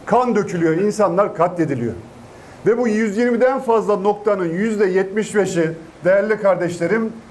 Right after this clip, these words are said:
İslam toprakları, Müslümanların yaşadığı coğrafya.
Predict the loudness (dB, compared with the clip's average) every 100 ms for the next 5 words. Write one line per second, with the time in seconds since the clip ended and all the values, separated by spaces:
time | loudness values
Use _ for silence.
0 | -12 -10 -2 0 2 0 -2 -2 -2 -4
1 | -4 -6 -6 -2 0 2 0 0 -2 -2
2 | -2 0 2 2 0 -2 -10